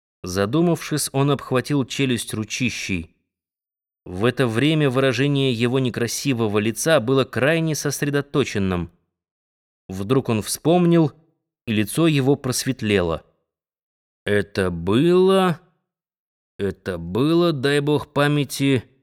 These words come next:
около девяти часов утра, сэр. Судя, конечно, по солнцу,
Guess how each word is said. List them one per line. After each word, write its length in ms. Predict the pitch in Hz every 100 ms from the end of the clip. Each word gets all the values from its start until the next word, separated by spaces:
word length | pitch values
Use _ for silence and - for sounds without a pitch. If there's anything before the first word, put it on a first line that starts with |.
| _ _ _ _ _ _ _ _ _
около 560 | 131 170 170 156 156 151
девяти 460 | 123 135 135 156
часов 400 | - 120 151 -
утра, 260 | 117 147 143
сэр. 380 | - 101 80 - _ _ _ _ _ _ _
Судя, 360 | - - 120 113
конечно, 460 | 117 117 123 120 104
по 140 | 98
солнцу, 580 | - 160 135 - 87